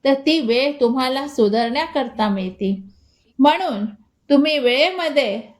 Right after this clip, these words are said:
आपल्या आपमध्ये थोडं परिवर्तन करून घ्या, तर जी शिक्षा आहे ती तुम्हाला कमी भोगावी लागते. प्रत्येक वेळेस आपण नामस्मरण करतो, तर नामस्मरण जेव्हा करतो,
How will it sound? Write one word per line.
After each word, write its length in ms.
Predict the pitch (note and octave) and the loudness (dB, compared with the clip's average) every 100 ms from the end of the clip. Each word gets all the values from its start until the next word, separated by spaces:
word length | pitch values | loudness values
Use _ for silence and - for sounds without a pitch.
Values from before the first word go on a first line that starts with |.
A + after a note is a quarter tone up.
| - | -2
आपल्या 380 | C4 C4 D#4 F4 D4+ | -2 0 2 2 0
आपमध्ये 480 | C4+ D4 D4+ D4+ E4 D4+ | -4 -2 -2 0 0 0
थोडं 200 | C#4 C4+ | -2 0
परिवर्तन 680 | B3 A3+ A#3+ C4 C4 F4 F4+ | 0 0 0 -2 0 0 0
करून 400 | C#4 A#3+ A#3 A#3 | 0 0 0 0
घ्या, 300 | A#3 G#3 G#3 - _ _ _ - | -2 -4 -6 -12 _ _ _ 6
तर 100 | D4+ A#3+ | 6 6
जी 140 | E4 G4 | 0 0
शिक्षा 500 | - C4+ - - F4 | 0 -2 -2 0 0
आहे 400 | D#4 C4 C#4 D4+ D4+ | 0 -4 -2 -4 -2
ती 100 | D4+ D4 | -2 0
तुम्हाला 380 | B3+ C#4+ C4+ D4 | 0 0 0 -2
कमी 380 | D4 A#3 A#3 C#4 | 0 0 0 0
भोगावी 540 | C#4 G3+ G3 F#3+ F3+ | -2 -2 -2 -2 -2
लागते. 440 | F#3+ F#3+ F#3+ G3 G3 - _ _ _ _ _ _ _ _ _ _ _ - | -4 -6 -10 -10 -10 -12 _ _ _ _ _ _ _ _ _ _ _ 6
प्रत्येक 540 | D4+ D4+ - F#4+ G4+ | 6 6 2 2 4
वेळेस 440 | D4+ A#3 G#3 A3 - - _ _ _ _ _ _ | 0 0 -2 -6 -16 -20 _ _ _ _ _ _
आपण 340 | C#4 C4+ E4+ E4 | 2 4 2 2
नामस्मरण 800 | C4 D#4 F#4+ G4 E4 C#4 C4+ C4 | -2 -2 -2 -4 -2 -2 -2 -2
करतो, 720 | B3 G#3 - A3 F#3+ G#3 - _ _ - | -2 -2 -2 -2 -2 -6 -12 _ _ 0
तर 80 | B3+ | 2
नामस्मरण 880 | A#3+ C4+ F4 F#4 F4+ D4 C4+ C#4+ B3+ | 2 0 0 -2 -4 -2 -2 -2 0
जेव्हा 380 | A#3 B3 C#4 | -2 -2 -4
करतो, 720 | C4 A3+ G#3 A#3 A#3 G#3+ G#3 | -2 -2 -2 0 -2 -2 -8